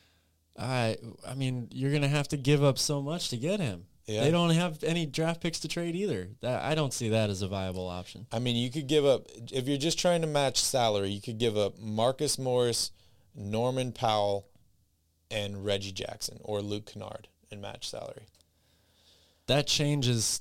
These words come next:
Speaker 1: the style that this team plays so much.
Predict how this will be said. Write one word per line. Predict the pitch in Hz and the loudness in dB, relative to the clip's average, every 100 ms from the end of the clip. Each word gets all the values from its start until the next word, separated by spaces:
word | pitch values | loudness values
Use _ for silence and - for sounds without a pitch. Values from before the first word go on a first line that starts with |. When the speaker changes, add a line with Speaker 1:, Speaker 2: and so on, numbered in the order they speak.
| - | -4
Speaker 1:
the | 113 104 | -2 0
style | - - 113 117 110 | 0 -2 -2 0 -4
that | 101 | -6
this | 104 | -8
team | - 113 98 | -6 -6 -6
plays | 110 101 92 | -6 -4 -2
so | - 120 110 | -2 0 -2
much. | 101 101 92 - - | -4 -6 -6 -8 -10